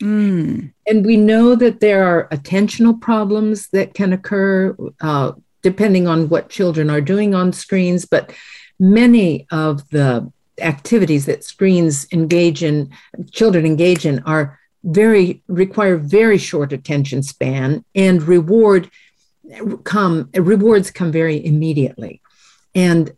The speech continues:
Speaker 2: this starts to look like A D H D. It cer-, and it may not be true A D H D, but it certainly starts to look like A D H D.
Speaker 1: That makes sense.
Speaker 2: So attentional problems are,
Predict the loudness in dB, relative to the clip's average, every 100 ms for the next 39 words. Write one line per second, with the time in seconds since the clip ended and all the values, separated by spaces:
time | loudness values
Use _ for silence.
0 | -14 -4 0 2 0 -6 -18 _ _ _
1 | _ _ _ _ _ _ _ _ _ _
2 | -10 -2 -2 -2 -6 0 0 0 -2 -2
3 | -4 -2 0 2 0 -2 -2 -2 -2 _
4 | _ _ _ _ -4 -4 -6 -6 0 0
5 | 2 0 2 0 2 2 2 2 -2 -8
6 | -4 0 2 2 0 -2 -12 -6 -4 -2
7 | 0 0 2 0 -2 -6 -4 -2 -2 -2
8 | -6 -6 -4 -2 -2 -4 -4 -4 -4 -10
9 | -4 -4 -2 0 0 -2 -4 -8 -8 -6
10 | -4 -4 -6 -8 -14 -12 -8 -10 -12 _
11 | -8 -6 -4 -6 -6 -8 -8 -8 -10 -12
12 | _ _ _ -6 -6 0 0 0 -2 -4
13 | -4 -4 -2 0 0 -2 -4 -12 -8 -4
14 | -4 -4